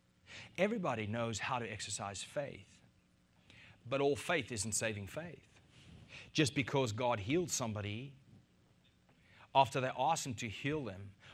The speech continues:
or they recover from a disease because they prayed and asked God to help them and, and heal them, just because they recovered, that doesn't mean they're saved eternally. We have to discover what it means to have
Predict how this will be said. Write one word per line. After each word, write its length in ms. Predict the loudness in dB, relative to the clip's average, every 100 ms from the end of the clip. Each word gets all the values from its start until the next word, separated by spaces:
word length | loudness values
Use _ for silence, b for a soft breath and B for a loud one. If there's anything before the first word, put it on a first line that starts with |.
| B
or 140 | 6
they 140 | 8 6
recover 360 | 2 0 -2
from 200 | 0 -2
a 60 | -2
disease 500 | -2 -2 -2 -2 -4
because 260 | -4 -4 -2
they 120 | -4
prayed 440 | -2 0 0 0
and 100 | -2 -2
asked 220 | -2 -2
God 320 | -2 -2 -2
to 100 | -4
help 280 | -4 -4 -4 -6
them 180 | -4 -4
and, 140 | -4 -6 B B B -4
and 160 | -2
heal 300 | 0 2 2
them, 300 | 0 -4 -6 B B -4
just 200 | -2 -2
because 340 | -2 0 2
they 100 | 2
recovered, 500 | 0 2 2 2 -4 B -4
that 140 | 0
doesn't 240 | 2 2
mean 160 | 2 0
they're 100 | 0
saved 320 | 0 0 -2
eternally. 680 | -4 -2 -2 -2 -6 -10 -16 -20 -20 _ _ _ _ _ _ B B B B -16 -16 -18 -20 -20 -20 _ 2
We 160 | 8 8
have 180 | 6
to 260 | 2 0 0 -6 -20 _ _ -6
discover 480 | 6 8 8 6 6
what 200 | 2 2
it 100 | 2
means 260 | 2 0 -2
to 120 | 0
have 260 | 2 0